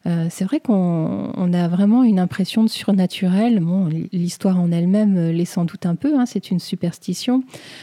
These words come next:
Euh, mais je trouve ça très beau, les yeux de cette, euh, de cette femme qui, qui ressortent, son teint un peu gris. Euh, voilà, donc ça, ça, j'ai trouvé que c'était une belle scène. Euh, mais là encore, Ned est très habile, je l'ai dit.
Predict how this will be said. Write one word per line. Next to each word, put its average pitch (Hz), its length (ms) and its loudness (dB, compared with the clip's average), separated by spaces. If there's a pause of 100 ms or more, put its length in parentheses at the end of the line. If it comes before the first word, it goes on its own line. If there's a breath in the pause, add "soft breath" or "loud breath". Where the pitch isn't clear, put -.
(180 loud breath)
Euh, 165 420 0
mais 180 120 2
je 180 140 0
trouve - 240 -6
ça 185 160 0
très - 200 0
beau, 214 380 2
les 175 320 0
yeux 214 100 2
de 180 140 0
cette, 165 460 -4
euh, 156 340 -2
de 165 100 -4
cette 175 240 -4
femme 196 320 0
qui, 160 360 -6
qui - 160 -6
ressortent, 185 580 -2
son 175 240 -4
teint 185 240 0
un 170 60 0
peu 170 160 -4
gris. 185 480 -2 (580 loud breath)
Euh, 165 480 0 (420 loud breath)
voilà, 170 220 2
donc 165 160 0
ça, - 180 -4
ça, 277 220 0
j'ai 254 120 2
trouvé 233 280 0
que 262 60 -6
c'était - 180 -4
une 175 160 2
belle 214 220 2
scène. 220 420 2 (240)
Euh, 98 280 -4
mais 180 200 2
là 202 160 2
encore, 220 460 2
Ned 185 340 2
est 160 100 -2
très 170 240 -2
habile, 214 320 2
je 185 140 -2
l'ai 143 160 -2
dit. 196 260 -2